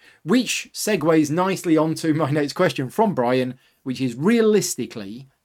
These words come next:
how far do we think we'll get through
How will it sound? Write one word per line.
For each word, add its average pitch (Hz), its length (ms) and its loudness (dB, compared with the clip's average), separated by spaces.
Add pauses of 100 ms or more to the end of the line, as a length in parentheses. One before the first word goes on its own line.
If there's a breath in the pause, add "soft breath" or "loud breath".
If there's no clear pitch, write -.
(360)
how 220 240 -2
far 123 640 -4 (480)
do 139 60 -4
we 127 100 0
think 156 320 -2
we'll 147 140 2
get 143 260 -4
through 160 640 0